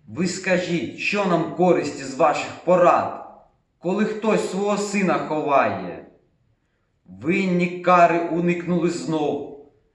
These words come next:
значить, знов серед нас будуть втрати. Скільки ще має литися кров, аби нас перестали вбивати?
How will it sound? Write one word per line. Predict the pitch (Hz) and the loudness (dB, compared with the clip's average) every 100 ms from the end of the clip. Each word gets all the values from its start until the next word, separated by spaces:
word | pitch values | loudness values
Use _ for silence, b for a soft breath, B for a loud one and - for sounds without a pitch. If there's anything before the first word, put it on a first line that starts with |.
| _ | _
значить, | 123 214 220 220 180 | 0 2 2 0 -2
знов | 208 208 - | 2 2 2
серед | 196 196 185 | -2 -2 2
нас | 185 160 - | 4 4 2
будуть | 160 180 170 | -4 -4 -4
втрати. | - - 175 160 123 - 101 87 - _ _ _ _ _ _ _ _ | -10 0 4 6 4 -2 -8 -14 -16 _ _ _ _ _ _ _ _
Скільки | - - - 226 254 196 254 226 | -20 -20 -8 2 4 4 2 0
ще | - - 220 208 165 | 0 -2 2 4 4
має | 180 180 185 | 4 4 2
литися | 196 180 160 - 190 | 0 -2 -4 -2 -2
кров, | - 165 147 113 - - - - _ _ | 0 2 2 0 -4 -10 -20 -20 _ _
аби | 131 - 180 | -4 0 2
нас | 175 151 - - | 4 2 0 -2
перестали | 160 156 - 147 135 | -2 -2 0 2 2
вбивати? | 127 104 156 151 135 117 - 104 90 | -2 -6 -6 2 2 2 -2 -8 -12